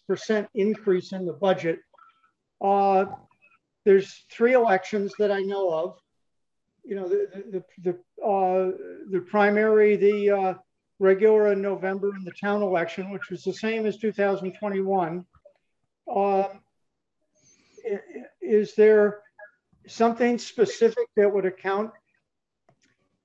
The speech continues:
for, uh, a hundred and twenty thousand dollar increase over the last, over the last time we had a, uh, three election year?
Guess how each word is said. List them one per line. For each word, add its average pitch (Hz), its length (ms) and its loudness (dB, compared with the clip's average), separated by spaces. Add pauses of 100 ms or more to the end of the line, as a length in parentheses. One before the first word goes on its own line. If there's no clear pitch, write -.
for, 214 580 4 (720)
uh, 214 420 0 (100)
a 226 80 -6
hundred 226 440 -2
and 208 260 -6 (440)
twenty 226 300 -2
thousand 214 540 0
dollar 208 340 2
increase 214 560 -4
over 208 220 0
the 190 80 0
last, 185 240 0 (1700)
over 214 180 -6
the 208 60 -2
last 196 340 -6
time 220 280 -10
we 196 60 -4
had 208 180 -2
a, 220 240 2
uh, 214 220 0 (920)
three 220 500 -2
election 220 580 0 (140)
year? 214 260 0